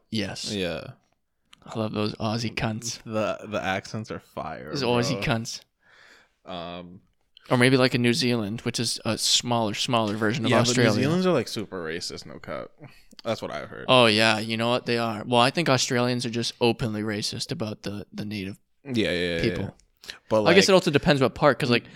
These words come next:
Speaker 1: the whole middle of Australia is literally desert where no one lives.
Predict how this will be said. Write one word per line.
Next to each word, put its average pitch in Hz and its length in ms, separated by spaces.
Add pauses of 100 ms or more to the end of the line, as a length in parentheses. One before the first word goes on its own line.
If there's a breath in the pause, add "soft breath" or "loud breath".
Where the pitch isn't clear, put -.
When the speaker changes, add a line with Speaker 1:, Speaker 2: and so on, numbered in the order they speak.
(120 loud breath)
Speaker 1:
the 127 80
whole 160 140
middle 123 480
of 117 160
Australia 113 600
is 113 220
literally 110 300
desert 110 420
where 107 120
no 110 180
one 107 160
lives. 113 360